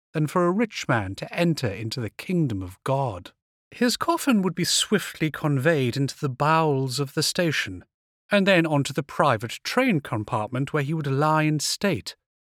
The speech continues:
waiting to be transported to his final resting place in Brookwood Cemetery. A white-gloved usher led us to the first-class waiting room.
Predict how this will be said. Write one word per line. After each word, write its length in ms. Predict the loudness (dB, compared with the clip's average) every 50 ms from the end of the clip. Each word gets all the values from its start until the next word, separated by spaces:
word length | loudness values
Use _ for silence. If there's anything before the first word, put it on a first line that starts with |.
| _ _ _
waiting 380 | 2 4 4 4 2 0 -2 -2
to 80 | -2
be 80 | -4 -6
transported 720 | -4 0 0 0 0 -2 -2 -2 -2 -2 -2 -2 -4 -6
to 220 | -6 -8 -6 -4 -4
his 120 | -4 -4
final 640 | -6 -8 -8 -4 -2 2 2 4 4 2 0 0
resting 460 | -2 -4 -4 -4 -4 -6 -6 -6 -8 -6
place 420 | -2 -2 0 0 0 -2 -4 -8 -10 _ _ _ _
in 220 | -2 0 0 0 -2
Brookwood 640 | -2 -2 -2 -2 -2 -2 -4 -2 0 0 0 0 -4
Cemetery. 720 | -6 -4 0 0 2 2 0 -2 -4 -8 -12 -14 -14 -16 _ _ _ _ _ _ _ _ _ 0
A 120 | 0 2
white-gloved 840 | 2 2 2 2 2 0 -4 -8 -2 0 2 4 4 4 2 0 -6 -2
usher 460 | 0 0 2 2 0 -2 -2 -2 -2
led 280 | -4 -2 0 0 0 0
us 160 | 0 -2 -2 -4
to 120 | -4 -4
the 80 | -4 -4
first-class 1120 | -4 -6 -4 -4 -4 -2 -2 -4 -6 -8 -8 -10 -6 -4 -2 -2 -2 -2 -4 -6 -6 -4
waiting 460 | -2 0 0 0 0 2 2 2 2
room. 420 | 2 0 -2 -4 -6 -10 -14 -16